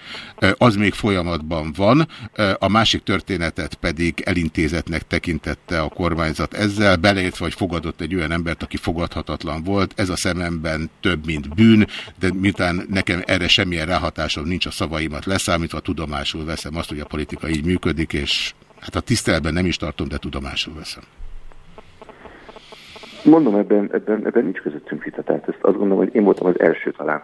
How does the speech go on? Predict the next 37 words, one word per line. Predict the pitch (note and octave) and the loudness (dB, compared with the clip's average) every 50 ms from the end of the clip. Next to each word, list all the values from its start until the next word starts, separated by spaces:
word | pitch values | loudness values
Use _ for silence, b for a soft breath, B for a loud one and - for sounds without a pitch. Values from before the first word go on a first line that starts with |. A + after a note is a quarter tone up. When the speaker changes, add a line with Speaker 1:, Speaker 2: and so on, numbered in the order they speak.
| - | -10
Speaker 2:
aki | - - D2 | -6 -4 -4
ezt | C#2+ E2 | -4 -4
Speaker 1:
De | E2 - E2+ | -2 2 4
még | E2 E2+ - | 4 4 4
egyszer, | - - - - - F#2+ | 4 0 -2 -2 0 0
Speaker 2:
felvetettem | F2+ D#2 D#2+ | 0 2 4
a | - | 4
Speaker 1:
azóta | C3+ C3 G#2 | 6 8 8
Speaker 2:
Fidesz | F2 E2 - B2+ - | 6 6 6 4 2
oldalról, | F#2 F#2 D#3 E3+ | 4 4 4 4
Speaker 1:
történtek | - - G#2 G#2 G2 - G2 - | 4 4 2 2 2 2 2 2
Speaker 2:
de | G#2+ | 4
Speaker 1:
már | G2+ G2 G#2+ | 4 4 4
események. | A2+ G#2+ - F2+ D#2 D#2+ D#2+ C#2+ C#2 C2+ C2 - - - B B B B B B B B B | 4 2 2 0 2 2 0 0 -2 -4 -8 -12 -16 -20 B B B B B B B B B
Azóta | B2+ C3 B2+ B2+ - - G#2+ | 4 4 6 4 4 2 -2
Speaker 2:
Azért | |
Speaker 1:
sajtótájékoztató | - - C#3 E3 E3 - D3+ - D#3+ - - C#3 C3+ C3 B2+ A#2 - - - A2+ - - A2+ G2+ | 2 4 4 4 6 6 6 6 6 6 6 6 6 6 4 2 0 -2 -4 -4 -2 0 -2 0
volt, | G2+ G#2+ G2 - | 0 -2 -2 -2
ahol | G2+ G2 G2+ | -2 -2 -2
nem | A2 G#2+ G2+ | -2 -2 -2
lehetett | G2 F2+ F2 F2+ E2 - | -4 -4 -4 -6 -8 -8
kérdezni, | - - D3 D#3 C#3+ C#3 C#3 A#2 G#2 G2+ G#2+ A2 | 2 4 4 6 6 4 2 2 4 2 2 2
ahol | A2 A2 G#2 G2+ A2 G#2 F#2+ | 2 2 4 4 4 2 4
közölte, | - A#2+ G#2+ G#2 G#2 F#2 F2 - G2+ | 4 4 4 4 2 0 0 0 0
hogy | F2+ F2+ F#2+ F#2 G2 | 2 4 2 4 4
ő | G2+ G#2 | 6 6
együttműködik | G#2 G#2 G#2+ G2+ - G#2 F#2+ - G2+ F2 E2+ E2 E2+ | 6 6 4 2 2 2 2 2 2 0 0 0 -2
a | - | 2
Fidesszel, | - C#3 B2+ A#2 A2 F#2+ - - G2+ F#2+ F2+ B B B B B B | 2 4 4 6 4 2 2 2 2 2 4 B B B B B B
pro | _ - D#3 F3+ F3 | _ 8 8 8 6
forma | C3+ - - C3+ B2 A#2 G#2+ F#2+ F#2+ E2+ C#2 - _ - _ _ - F2 E2 E2 _ F2 | 4 2 2 2 2 2 2 0 -4 -6 -8 -10 _ -20 _ _ -18 -18 -18 -18 _ 2
változtatott, | G2+ A#2+ C3 D3 - C#3+ A#2+ - - A2 F#2 - G2 E2 - | 6 6 6 6 4 2 0 0 0 -4 -4 -2 -4 -4 -4
de | G2 E2 E2 A#2+ | -4 2 2 2
facto | A#2 - - G2 D#2+ - - F2 E2 | 2 2 -2 -6 -6 -6 -8 -8 -8
nem | E2+ E2+ D#2+ | -6 -8 -8
történt | - - E2+ E2 - - C#2+ B1 | -8 -8 -10 -10 -10 -12 -12 -10
semmi. | - - - - - - _ - | -8 -8 -8 -8 -12 -16 _ -20